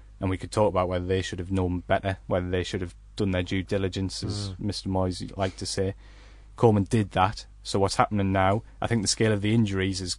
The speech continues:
Speaker 1: caught him on the hop a bit and taken him a bit by surprise. But he's certainly not surprised about a lack of funding in January. He understands the environment he's working in. I think, I, I, and maybe I'm being naive, but I think he's enjoying the challenge a little bit. Um, he knows he n-,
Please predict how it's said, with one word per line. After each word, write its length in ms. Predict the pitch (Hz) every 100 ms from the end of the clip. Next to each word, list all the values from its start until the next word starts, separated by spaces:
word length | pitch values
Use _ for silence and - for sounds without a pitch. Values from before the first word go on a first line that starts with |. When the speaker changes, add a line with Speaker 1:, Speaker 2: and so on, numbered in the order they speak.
| - -
Speaker 1:
caught 200 | 107 92
him 60 |
on 60 | 92
the 40 | 87
hop 140 | -
a 40 | 87
bit 200 | 98 110
and 100 | 101
taken 220 | 104 95
him 80 | 92
a 60 | 92
bit 180 | 95
by 140 | - 95
surprise. 420 | - - 95 101 - - -
But 60 |
he's 100 | 113
certainly 220 | 175 156 107
not 140 | 107
surprised 460 | - - 104 101 95
about 200 | 95 95
a 80 |
lack 120 | 95 92
of 60 |
funding 320 | - 101 92 92
in 120 | 87
January. 460 | 95 104 98 90
He 80 | 92
understands 460 | 95 90 - 95 95
the 60 |
environment 420 | 92 92 95 92 90
he's 120 | 87
working 320 | 95 95 98
in. 140 | 90 - - - - -
I 60 | 123
think, 200 | 151 139
I, 140 | 123 127
I, 160 | - - - - - -
and 160 | 104
maybe 200 | 107 101
I'm 180 | 98 127
being 140 | 101 90
naive, 340 | 90 90 90
but 140 | - 92
I 40 |
think 420 | - 113 95 - - - - -
he's 120 | 98
enjoying 380 | 98 92 101 98
the 60 | 92
challenge 440 | - 104 120 95
a 40 |
little 200 | 92 92
bit. 240 | 87 90 - - -
Um, 460 | 98 95 92 90 92 - - - -
he 60 | 98
knows 240 | 110 98
he 80 | 92
n-, 200 | 92